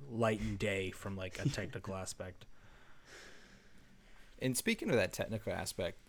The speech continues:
Speaker 3: I, I, I found it highly impressive that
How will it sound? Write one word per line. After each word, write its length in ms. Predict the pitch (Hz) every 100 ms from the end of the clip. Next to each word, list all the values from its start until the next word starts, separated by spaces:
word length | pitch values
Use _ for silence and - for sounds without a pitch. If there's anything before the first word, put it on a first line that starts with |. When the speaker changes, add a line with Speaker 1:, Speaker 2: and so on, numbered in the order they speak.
| - - - 104
Speaker 3:
I, 520 | 104 113 110 120 - - - - - - -
I, 140 | - 113 -
I 60 |
found 220 | 117 147 110
it 100 | -
highly 400 | - - 120 120 110
impressive 480 | 101 107 - 104
that 200 | 95 -